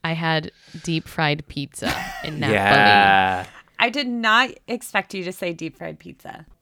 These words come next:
Speaker 2: What's that called?
Speaker 1: I don't remember, but I was
Speaker 2: Yeah.
Speaker 1: recently watching, 'cause I'm in, oh, Stanley Tucci does it for me.
Speaker 2: I really wanna watch
Speaker 3: Mm-hmm.
Speaker 2: that show.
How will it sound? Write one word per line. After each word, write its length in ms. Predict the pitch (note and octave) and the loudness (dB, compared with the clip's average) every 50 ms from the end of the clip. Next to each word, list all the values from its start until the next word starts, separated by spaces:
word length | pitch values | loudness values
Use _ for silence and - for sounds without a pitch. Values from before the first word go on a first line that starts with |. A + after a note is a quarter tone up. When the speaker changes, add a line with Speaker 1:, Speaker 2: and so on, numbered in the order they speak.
| _ | _
Speaker 2:
What's 160 | - B2+ A#2+ - | -6 -4 -2 0
that 140 | E3 D#3+ | -2 0
called? 340 | - F3+ E3+ E3+ F3 E3+ E3+ - | 0 0 0 0 0 -2 -4 -6
Speaker 1:
I 120 | A#3+ D4 | -6 -6
don't 280 | B3 - D4 D#4+ F4 F#4 | -2 2 2 2 2 2
remember, 380 | G#4 F4 C4+ C4+ C#4 C#4 C4+ | 0 0 0 2 4 4 4
but 160 | A3 A3+ A#3 | 4 6 4
I 40 | A3+ | 4
was 140 | A3 A3 G#3+ | 4 2 0
Speaker 2:
Yeah. 60 | - | 0
Speaker 1:
recently 280 | A3+ A#3+ A#3+ - C4+ B3 | -2 -2 0 -2 -2 2
watching, 360 | A3 G#3+ G#3 G#3 - G3+ F3+ | 4 4 4 4 2 -2 -4
'cause 100 | E3 D3+ | -4 -6
I'm 160 | D3+ C#3+ C#3+ | -6 -6 -4
in, 240 | C#3+ C#3+ D3 C#3 C#3 - - | -6 -6 -6 -8 -10 -8 -10
oh, 200 | D3+ C#3+ - - | -10 -10 -10 -14
Stanley 500 | - - - - - F3 E3+ E3 D3+ C3+ C#3 | -16 -16 -16 -10 -6 -6 -4 -4 -6 -8 -10
Tucci 500 | - - E3+ D#3+ D#3 - - C#3 C3+ C3+ - C#3+ _ | -6 -4 -4 -4 -4 -4 -8 -10 -10 -10 -14 -14 _
does 240 | - C#3 C#3+ C#3+ C#3 | -4 -2 -2 -2 -2
it 120 | C#3 - | -6 -8
for 200 | - - - A2 | -8 -10 -10 -10
me. 120 | G#2+ A2 - | -8 0 4
Speaker 2:
I 100 | A#2 B2+ | 6 8
really 280 | C3 C3+ C#3+ D3 C#3+ | 10 12 12 12 12
wanna 240 | C3+ B2+ A#2+ A2+ G2+ | 12 10 8 8 6
watch 260 | F#2+ F#2+ F#2 F#2 F#2+ - F#2 | 6 6 6 6 4 2 -6
Speaker 3:
Mm-hmm. 100 | - - | -8 -6
Speaker 2:
that 260 | - F#2+ F2 F2+ F2 - | -4 -4 -4 -4 -6 -8
show. 300 | - - E2+ E2 - | -10 -8 -8 -10 -10